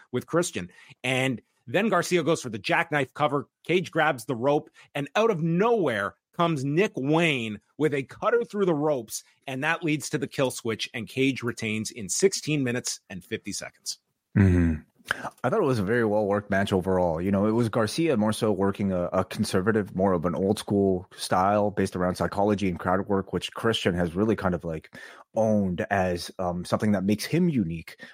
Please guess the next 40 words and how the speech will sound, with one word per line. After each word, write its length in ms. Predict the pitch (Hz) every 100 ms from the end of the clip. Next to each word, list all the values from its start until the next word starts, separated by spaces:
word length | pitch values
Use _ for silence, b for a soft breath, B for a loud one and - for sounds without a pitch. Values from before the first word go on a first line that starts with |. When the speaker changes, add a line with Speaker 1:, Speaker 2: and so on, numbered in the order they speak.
| B _
Speaker 2:
uh, 160 | 107 -
among 240 | 104 113
this 140 | 110 98
very 420 | 101 107 104 90 -
young 560 | 92 101 101 101 98 -
and 200 | 95 90
very 200 | 92 104
athletic 600 | - 101 - 98 104 95 - _ _
A 60 | 104
E 120 | 98
W 240 | 95 95
roster. 500 | 90 98 104 - 76
But 180 | 76 90
what 160 | 98 110
Christian 340 | 117 107 101
does 200 | 92 92
incredibly 400 | 92 104 95 90
well 220 | 85 87 80
is 140 | 90
to, 180 | - 82 B B B
is 140 | 95 92
these 180 | 98
very 240 | 82 107 110
well-told 680 | 92 98 104 104 107 104 95
stories, 560 | - 113 107 104 95
well-paced 500 | 90 95 98 104 98
matches 380 | 98 92 - 95
that 180 | 92 -
really 220 | 104 104
maximize 760 | 90 95 - 95 87 87 85 - B B _
all 260 | 104 110 107
the 160 | 98 90
activity 380 | - 98 92
that 180 | 85 87
somebody 260 | 98 87 82
does. 360 | 85 80 78 -
And 220 | 90 82 B B
it 160 | - 110
made 240 | 110 117 107 - -
Garcia 640 | 120 104 - 110 107 98